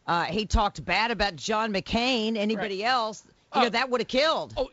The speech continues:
Speaker 2: you would think that referring to the men-, I know you don't think he did this, but I believe he did, referring to the menstrual cycle of the most popular, most attractive conservative television host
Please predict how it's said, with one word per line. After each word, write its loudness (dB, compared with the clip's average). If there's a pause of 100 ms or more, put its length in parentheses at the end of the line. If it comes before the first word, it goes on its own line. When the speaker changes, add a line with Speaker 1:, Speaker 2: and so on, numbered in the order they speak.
(120)
Speaker 2:
you -6
would -4
think -4
that -2
referring -2
to -10
the -8
men-, -2
I -2
know -4
you -6
don't -4
think -6
he -8
did -2
this, -4
but -6
I 2
believe -8
he -8
did, -2
referring -4
to -6
the -6
menstrual -2
cycle -4 (240)
of -2
the 0
most -2
popular, 0
most -2
attractive 0
conservative -4
television -2
host 0